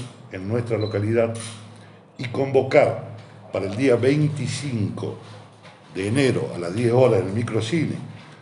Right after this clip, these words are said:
a los profesionales de la construcción y a todas las instituciones que le interese este tema para empezar a discutir todo lo que tiene que ver con el desarrollo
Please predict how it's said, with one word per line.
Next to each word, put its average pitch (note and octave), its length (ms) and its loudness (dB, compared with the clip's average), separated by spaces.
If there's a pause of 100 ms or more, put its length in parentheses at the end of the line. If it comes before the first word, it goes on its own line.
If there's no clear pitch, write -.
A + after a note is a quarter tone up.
(260)
a - 60 -2
los G#2+ 160 2
profesionales A#2 720 2
de A#2+ 80 2
la A2+ 140 2
construcción G#2+ 640 -2 (480)
y G#2+ 140 -2
a G#2+ 120 0
todas D3 240 8
las A2+ 120 2
instituciones G#2 640 -2
que G2+ 200 -2 (120)
le F#2+ 100 -2
interese A2 460 -2
este B2 140 -6
tema B2+ 340 0 (680)
para B2+ 140 4
empezar C#3+ 460 4
a E3+ 60 8
discutir D3+ 760 2 (1120)
todo D3+ 200 8
lo D3 80 8
que B2 80 2
tiene C3+ 240 0
que G#2+ 60 0
ver A#2+ 180 2
con A#2+ 120 2
el A2 120 0
desarrollo A#2+ 840 2